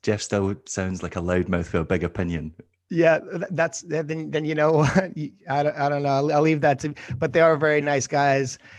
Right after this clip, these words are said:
Speaker 2: and I love 'em both, but they, they do have certain, uh, s-, opinions and standards. I do think Jimmy's gotten a little looser over time, but, um, you had to skate flat.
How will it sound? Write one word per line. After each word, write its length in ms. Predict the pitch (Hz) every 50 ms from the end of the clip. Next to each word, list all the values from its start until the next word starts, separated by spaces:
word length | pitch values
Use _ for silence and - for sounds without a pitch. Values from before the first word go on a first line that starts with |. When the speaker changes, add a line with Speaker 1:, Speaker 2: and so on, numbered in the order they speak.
| - - - _ -
Speaker 2:
and 100 | 165 156
I 40 | 165
love 160 | 170 175 175
'em 80 | 180
both, 200 | 156 170 165 156
but 140 | 139 151 143 127
they, 220 | 160 156 156 156 -
they 140 | - 156 151
do 160 | 135 156 165
have 200 | 147 160 151 135
certain, 380 | - - 147 143 123 139 139 135
uh, 140 | 127 123 123
s-, 200 | 113 - - - _ _ _ -
opinions 480 | 120 - - 147 139 139 135 127 123
and 100 | 131 120
standards. 400 | - - 147 131 127 123 120 113
I 80 | 139 131
do 200 | 123 143 160 160
think 240 | - 160 147 139 123
Jimmy's 260 | - 147 147 147 131 120
gotten 180 | 143 139 135
a 40 | 131
little 180 | 131 135 131 127
looser 320 | 123 131 135 123 - 143
over 140 | 131 120 127
time, 280 | 120 - 131 131 127 117
but, 260 | 123 127 127 127 - _ _ _ _ _ _ _ _ _ _ _ _ _ _ _ _ _ -
um, 480 | 135 135 139 135 131 127 127 127 123 _ _ _ _ _ _ _ _ _ _ _ _ _ _ _ _ _ _ _ _ -
you 80 | 139 135
had 80 | 131 143
to 60 | 156
skate 220 | - - 185 196
flat. 360 | - - 135 123 123 - -